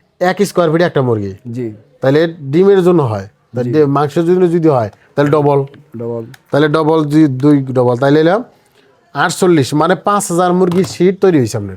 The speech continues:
Speaker 2: তৈরি হয়েছে, হ্যাঁ, এরকম হয়েছে আমার চিন্তা ভাবনার দিকে।
Speaker 1: হ্যাঁ,
Speaker 2: এই দিকে
Speaker 1: পাঁচ হাজার, আহ, মুরগির শীট যদি তৈরি হয়,
Speaker 2: জি।
Speaker 1: তাহলে ওইভাবে আপনি নামতে হবো।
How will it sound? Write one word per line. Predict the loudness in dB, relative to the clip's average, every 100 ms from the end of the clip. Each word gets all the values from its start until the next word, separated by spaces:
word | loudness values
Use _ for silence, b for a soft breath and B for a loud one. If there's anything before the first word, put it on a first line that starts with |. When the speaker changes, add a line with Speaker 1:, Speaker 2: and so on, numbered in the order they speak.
| -10
Speaker 2:
তৈরি | -8
হয়েছে, | -8 -10
হ্যাঁ, | -12 -8
এরকম | -4 -4 -4
হয়েছে | -8 -8
আমার | -10 -10 -10 -14 _
চিন্তা | -12 -8
ভাবনার | -8 -10
দিকে। | -12 -18
Speaker 1:
হ্যাঁ, | -8 -4
Speaker 2:
এই |
দিকে | -4
Speaker 1:
পাঁচ | -2 -2 -2
হাজার, | -2 0
আহ, | 0 0 2 2 2 0
মুরগির | 0 0 0
শীট | -2 -2
যদি | 0 0 0
তৈরি | 2 2
হয়, | 2 -4 -12
Speaker 2:
জি। | -14 -14 -6
Speaker 1:
তাহলে | 0 2
ওইভাবে | 4 4 2
আপনি | 2 2
নামতে | 0 0 -2
হবো। | -2